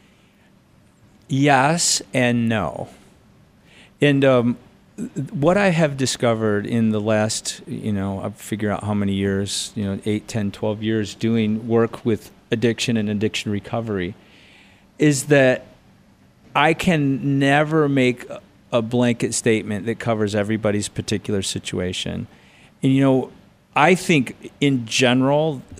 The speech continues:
your position and your, your thought that, yeah, if, if you're struggling with your addiction or your addictive behavior or your process, and you're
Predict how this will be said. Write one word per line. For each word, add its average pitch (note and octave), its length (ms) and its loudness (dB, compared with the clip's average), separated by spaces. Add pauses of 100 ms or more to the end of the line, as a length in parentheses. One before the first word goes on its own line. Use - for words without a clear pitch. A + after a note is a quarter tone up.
(140)
your A#2+ 400 2 (220)
position A#2 500 0
and B2 500 0
your, A#2+ 340 0
your A#2+ 380 -2
thought G#2+ 440 -2
that, G#2+ 160 -2 (340)
yeah, F3+ 140 0
if, - 420 -4
if B2+ 240 -4
you're F3 360 0
struggling B2 520 0
with A2+ 180 -4
your A#2+ 240 -2 (160)
addiction A2+ 560 -2 (400)
or A2+ 140 0
your A2 180 0
addictive G#2+ 300 -6
behavior G#2+ 540 -2
or G#2 280 -2 (100)
your G#2+ 120 -4
process, G2+ 640 -4 (580)
and C#3 220 0
you're D3+ 420 2